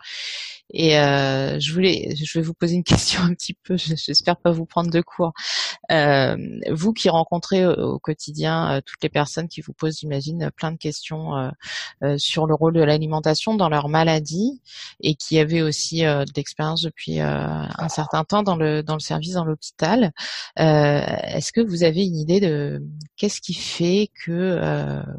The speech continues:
de nos jours, on, on est beaucoup, hein, on a vraiment l'impression que, euh, l'alimentation est un soin finalement, et cette, euh, envie que l'on sent chez les gens de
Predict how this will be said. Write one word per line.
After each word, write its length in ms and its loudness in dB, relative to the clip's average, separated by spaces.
de 260 -4
nos 180 0
jours, 400 0
on, 720 -4
on 220 -8
est 220 2
beaucoup, 460 -2
hein, 100 4
on 120 0
a 80 0
vraiment 260 -2
l'impression 560 -2
que, 180 -6
euh, 340 0
l'alimentation 920 0
est 120 0
un 100 0
soin 400 0
finalement, 560 -2
et 440 -2
cette, 380 -4
euh, 280 -2
envie 360 -2
que 120 -6
l'on 180 -4
sent 260 -2
chez 200 0
les 140 0
gens 260 -2
de 400 -4